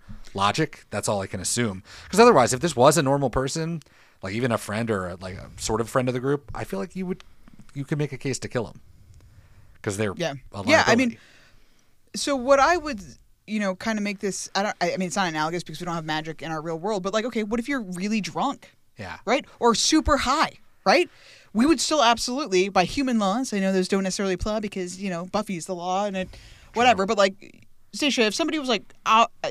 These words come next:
Speaker 2: out of their fucking mind, temporarily insane on drugs or whatever, and they kill someone, they're getting charged, right? You're, you're going to fucking jail.
Speaker 1: Oh, yeah.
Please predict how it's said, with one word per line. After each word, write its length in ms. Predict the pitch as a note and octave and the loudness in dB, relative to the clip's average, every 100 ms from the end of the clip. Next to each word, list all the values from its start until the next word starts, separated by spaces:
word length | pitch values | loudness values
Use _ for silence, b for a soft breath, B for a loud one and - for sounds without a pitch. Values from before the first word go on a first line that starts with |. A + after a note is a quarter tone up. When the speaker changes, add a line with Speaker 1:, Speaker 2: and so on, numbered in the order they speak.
| - | -2
Speaker 2:
out 120 | G#3 | 0
of 60 | G3+ | 0
their 80 | F#3+ | 0
fucking 240 | G3 F#3 | -2 -2
mind, 380 | G3 G3+ E3+ F#3+ - _ | -2 -2 -4 -8 -12 _
temporarily 440 | - G#3 G3+ G3 F#3 | -4 -2 -2 -2 -2
insane 280 | F3 G#3 F3 | -2 -4 -4
on 100 | F3 | 0
drugs 200 | F#3+ F3 | -2 -2
or 60 | |
whatever, 360 | D#3 D#3 E3 F#3+ b b b b | -6 -6 -6 -10 b b b b
and 100 | F3+ | 0
they 80 | G3 | 2
kill 180 | D#4 F4+ | 4 2
someone, 480 | F#3+ D#3+ E3 G3 - _ _ _ - F3+ - | 0 -4 -4 -6 -10 _ _ _ -18 -16 0
they're 160 | A3+ A#3+ | 2 2
getting 200 | A#3 G#3 | -2 0
charged, 460 | E4 - - - | 2 2 -2 0
right? 160 | F#3 G3 | 0 2
You're, 160 | F3+ F3+ G3+ | -2 -4 -14
you're 100 | F3+ | -8
going 160 | A3 G#3+ | -4 -4
to 60 | |
fucking 220 | G3+ G3 E3+ | -4 -6 -4
jail. 180 | B3 C3+ | -4 -4
Speaker 1:
Oh, 40 | |
yeah. 220 | A#2 - | -8 -10